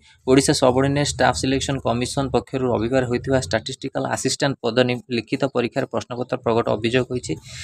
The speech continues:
ବାଲେଶ୍ୱର ସହର ଗୋପାଳଗାଁ ସ୍ଥିତ ଏକ ବିଦ୍ୟାଳୟରେ ଆୟୋଜିତ ପରୀକ୍ଷା କେନ୍ଦ୍ରରେ ପରୀକ୍ଷାର୍ଥୀ ଏହି ଅଭିଯୋଗ ଆଣିଛନ୍ତି। ପରୀକ୍ଷା ସମ୍ମୁଖରେ ପ୍ରଶ୍ନପତ୍ର ପ୍ୟାକେଟ୍ ଖୋଲିବା ବେଳକୁ ସେଥିରେ ସିଲ୍ ନଥିବା ଦେଖି କିଛି, ଉଁ, ପ୍ରାର୍ଥୀ ହୋହାଲ୍ଲା କରିଥିଲେ।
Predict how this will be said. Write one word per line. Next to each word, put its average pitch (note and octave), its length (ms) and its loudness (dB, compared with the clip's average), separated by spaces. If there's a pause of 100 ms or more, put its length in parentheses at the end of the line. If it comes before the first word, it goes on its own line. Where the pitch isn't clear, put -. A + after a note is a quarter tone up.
(180)
ବାଲେଶ୍ୱର C3+ 420 6
ସହର D3+ 260 4
ଗୋପାଳଗାଁ C#3 600 4 (200)
ସ୍ଥିତ - 320 -2
ଏକ C3 260 2
ବିଦ୍ୟାଳୟରେ B2 540 6
ଆୟୋଜିତ A#2 380 4
ପରୀକ୍ଷା A2+ 380 2
କେନ୍ଦ୍ରରେ B2+ 320 -2
ପରୀକ୍ଷାର୍ଥୀ A#2 420 0
ଏହି A#2+ 100 2
ଅଭିଯୋଗ A#2 420 4
ଆଣିଛନ୍ତି। - 400 -2 (380)
ପରୀକ୍ଷା C3 360 6
ସମ୍ମୁଖରେ C3+ 400 2
ପ୍ରଶ୍ନପତ୍ର C3 480 2
ପ୍ୟାକେଟ୍ A#2+ 420 2
ଖୋଲିବା B2+ 300 4
ବେଳକୁ C3 360 2
ସେଥିରେ A#2 340 0
ସିଲ୍ B2+ 380 0
ନଥିବା C3 340 -2 (540)
ଦେଖି C3+ 280 0
କିଛି, B2+ 260 -2 (120)
ଉଁ, B2+ 140 -4 (120)
ପ୍ରାର୍ଥୀ A#2 400 4 (340)
ହୋହାଲ୍ଲା B2 560 6
କରିଥିଲେ। G2+ 420 0